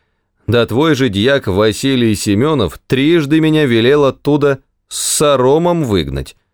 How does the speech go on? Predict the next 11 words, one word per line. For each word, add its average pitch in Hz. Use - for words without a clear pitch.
и 147
к -
тебе 143
не 135
допустил". 135
"Да 95
в -
чем 147
же 147
твое 147
челобитие?" 139